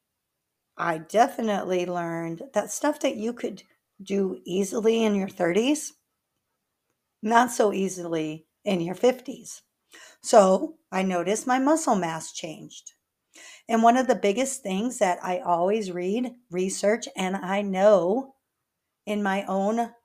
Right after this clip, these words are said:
knowledge <laughs> is that as you age, it's super important to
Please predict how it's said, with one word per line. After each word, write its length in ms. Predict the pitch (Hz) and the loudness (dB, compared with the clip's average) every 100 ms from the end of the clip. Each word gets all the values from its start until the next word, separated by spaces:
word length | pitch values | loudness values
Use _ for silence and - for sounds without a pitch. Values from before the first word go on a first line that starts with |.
| _ _ _ _ _ - | _ _ _ _ _ -14
knowledge 680 | 165 151 147 180 339 - 330 190 - _ _ - | -10 -8 -4 -2 -2 -6 -6 -8 -10 _ _ -20
<laughs> 560 | - _ _ _ _ - | -20 _ _ _ _ -6
is 240 | 240 190 | -4 0
that 400 | 202 180 175 180 - _ _ _ _ _ - | 0 2 0 -2 -14 _ _ _ _ _ -4
as 300 | 196 196 214 | 0 0 0
you 200 | 247 269 | -4 -4
age, 460 | 180 165 170 175 - | -2 -4 -4 -8 -10
it's 220 | - - | -14 -12
super 360 | - 170 170 196 | -8 -8 -4 -2
important 680 | 240 240 196 170 185 196 196 | -2 -2 -4 -4 -4 -6 -6
to 580 | - 175 165 165 180 | -4 -2 -2 -4 -6